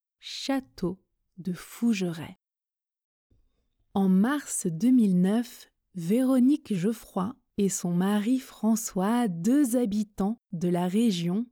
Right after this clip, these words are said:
se promènent dans la forêt à côté de Caux et découvre, perdu au milieu des bois, un magnifique château abandonné. Sur la façade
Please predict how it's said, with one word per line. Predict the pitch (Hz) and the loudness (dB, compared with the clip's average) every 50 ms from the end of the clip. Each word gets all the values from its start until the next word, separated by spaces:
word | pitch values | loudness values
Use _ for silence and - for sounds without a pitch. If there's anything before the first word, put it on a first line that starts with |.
| _ _ _ _ _ _ _ | _ _ _ _ _ _ _
se | - - - 214 | -12 -6 -4 -4
promènent | 185 - - - - 262 262 277 302 311 320 311 285 196 | -4 -6 -8 -4 0 2 2 4 4 2 2 2 0 0
dans | 175 190 180 190 | 0 0 2 2
la | 190 185 180 | 2 0 0
forêt | - - - - 254 254 220 214 196 202 - _ _ - | -4 -4 -2 0 0 2 2 0 -2 -4 -8 _ _ -10
à | 180 180 | -8 -8
côté | - - 226 226 226 - 262 247 | -4 -2 -2 -2 0 0 0 0
de | 190 202 190 | 2 0 0
Caux | 190 - - - 240 277 311 - - _ _ _ _ _ | -2 -4 -4 -2 -2 -2 -2 -4 -8 _ _ _ _ _
et | - 208 190 185 175 185 202 196 190 - _ _ _ _ _ - | -4 -4 -2 -2 -4 -6 -8 -10 -12 -16 _ _ _ _ _ -4
découvre, | 160 190 190 - - - - 320 349 302 220 180 - - _ _ _ _ _ _ _ _ | -4 -4 -4 -4 -10 -4 0 0 0 0 0 -4 -10 -16 _ _ _ _ _ _ _ _
perdu | 311 311 320 320 269 247 196 185 196 190 214 - _ _ _ _ - - | 0 2 2 2 2 0 0 0 -2 -2 -4 -6 _ _ _ _ -10 -2
au | - 226 220 208 | 0 2 4 6
milieu | 214 220 240 262 285 294 277 277 294 294 262 | 6 6 6 6 6 6 6 6 4 4 4
des | 214 247 233 | 2 2 2
bois, | 190 185 190 185 185 208 - - _ - - _ _ _ _ _ _ - | 2 2 0 0 0 -2 -6 -12 _ -20 -20 _ _ _ _ _ _ -2
un | 202 196 190 | 2 4 4
magnifique | 185 185 190 185 185 190 208 233 262 277 277 269 254 240 226 226 214 - - - - - 214 214 _ _ - - _ _ | 6 6 6 6 6 6 6 4 4 4 4 4 6 6 4 4 2 0 -6 -8 -4 -4 -4 -4 _ _ -20 -20 _ _
château | - - - - - - 254 240 233 233 - - - 196 202 214 _ _ _ _ _ | -16 -12 -10 -10 -6 -4 -2 -2 -2 -4 -4 -4 -4 -4 -4 -6 _ _ _ _ _
abandonné. | - 196 190 175 190 185 185 180 185 180 175 190 208 - - _ 302 302 302 302 - 302 302 302 302 - - - 302 - - 302 - - - - - - _ 302 - - - - - _ _ _ _ _ _ _ _ _ | -4 -4 -2 0 0 0 0 0 -2 -4 -4 -6 -8 -10 -14 _ -10 -6 -6 -4 -4 -4 -6 -8 -10 -14 -14 -14 -16 -16 -16 -20 -20 -20 -20 -20 -20 -20 _ -20 -20 -20 -20 -20 -20 _ _ _ _ _ _ _ _ _
Sur | - - - 214 196 | -10 -6 -2 0 0
la | 190 185 185 | 0 0 -2
façade | - - 220 220 220 - - 294 294 269 214 | -2 -2 -2 -2 -2 -2 -2 -2 -2 -2 -4